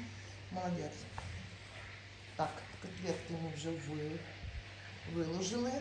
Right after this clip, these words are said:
на розносик. Ксюшенька наша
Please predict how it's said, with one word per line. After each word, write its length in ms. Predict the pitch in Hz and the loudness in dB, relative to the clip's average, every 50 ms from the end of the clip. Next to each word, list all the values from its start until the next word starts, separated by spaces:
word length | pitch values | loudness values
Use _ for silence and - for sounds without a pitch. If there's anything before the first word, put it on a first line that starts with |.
| 277 - - - - 233 | 2 0 -4 -4 -2 2
на 140 | 208 185 180 | 2 4 4
розносик. 720 | 175 170 165 170 170 160 160 160 - - - - - - - - - - - - - - - - - - - - - - - - - - - - - - - | 4 4 4 4 4 4 4 2 2 2 0 0 0 -2 -4 -6 -6 -6 -6 -6 -6 -6 -6 -6 -6 -6 -6 -6 -6 -6 -6 -6 -6 -6 -6 -6 -6 -4 -2
Ксюшенька 580 | - - 233 226 202 - 185 175 170 - 165 170 185 | 0 2 4 4 4 4 4 4 2 4 4 4 6
наша 260 | 175 165 170 170 170 | 6 6 6 6 6